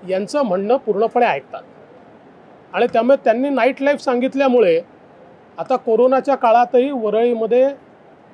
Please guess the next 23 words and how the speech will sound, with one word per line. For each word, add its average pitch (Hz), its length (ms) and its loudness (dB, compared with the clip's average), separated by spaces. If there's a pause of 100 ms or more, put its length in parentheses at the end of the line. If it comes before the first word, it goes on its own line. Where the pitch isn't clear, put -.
आपल्याला 233 320 -6
night 190 300 -4
life 247 140 2
पाहायला 240 340 2
मिळतं 240 260 -2
आहे. 254 100 0 (920)
अकरा 254 320 0
वाजताची 247 460 0
वगैरे 247 180 0
कुठली 240 420 -4
limit 214 280 0
त्या 254 100 0
ठिकाणी 247 340 0
नाही 247 200 -2
आहे. 277 120 -2 (920)
रात्रभर 233 720 2
त्या 277 160 0
ठिकाणी 254 360 0 (140)
पब 247 220 0
आणि 247 140 0
club 240 280 0 (100)
चाललेले 247 340 2
आहेत. 240 260 2